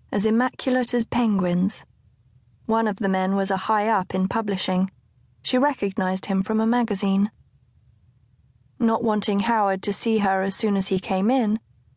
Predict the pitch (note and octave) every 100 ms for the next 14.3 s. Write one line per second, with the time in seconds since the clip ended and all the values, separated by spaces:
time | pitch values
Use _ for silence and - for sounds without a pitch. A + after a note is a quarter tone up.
0 | _ B3+ B3 C4 B3+ A#3+ A3 A#3 F#3+ F#3
1 | - G#3+ G3+ G3 F#3 - A#3 A3 F#3 F#3
2 | - _ _ _ _ _ _ _ - G#3+
3 | G3+ F#3+ B3 A3+ G#3 G3+ F#3+ F#3 G3+ A3
4 | G3+ F#3 F#3 - A3+ G#3+ G3 F#3 F#3+ A3
5 | G#3 F#3 F#3+ - _ _ _ _ - A3+
6 | C4 D#4 F#3+ F#3+ - - _ _ _ -
7 | B3 - C#4 C4+ C4 B3+ A3+ A3+ B3 C#4+
8 | A3+ F3+ F#3 F#3+ G3 - - A3 G#3+ G#3+
9 | A3 A3+ F3+ - - _ _ _ B3+ -
10 | G#3+ G3 F#3+ G3 F#3+ - - A#3 - -
11 | F#3+ - F#3+ - F#3+ F#3+ - A3 F#3 -
12 | - _ _ _ _ _ _ - G#3 G#3
13 | F#3 F#3 F#3+ C4+ - G3+ - - G#3 F3+
14 | F#3 -